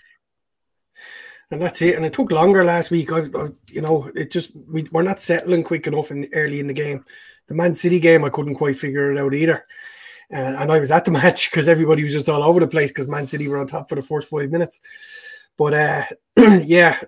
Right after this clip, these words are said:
I'd, I'd like to see us settle into the game a bit quicker than we have been doing.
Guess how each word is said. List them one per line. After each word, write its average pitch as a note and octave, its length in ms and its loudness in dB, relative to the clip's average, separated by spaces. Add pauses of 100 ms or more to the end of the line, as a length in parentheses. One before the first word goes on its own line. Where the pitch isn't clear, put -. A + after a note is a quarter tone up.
I'd, D#3 160 -2
I'd D#3+ 160 -2
like F#3 140 0
to F#3+ 80 -4
see F#3 200 0
us E3 140 -4
settle D3+ 260 -6
into D3 160 -10
the D3 80 -12
game D3 220 -8
a C#3 40 -8
bit C#3+ 160 -12
quicker D3+ 300 -12
than C3+ 160 -8
we C3+ 60 -6
have C3+ 200 -10
been C3+ 180 -8
doing. C3 240 -4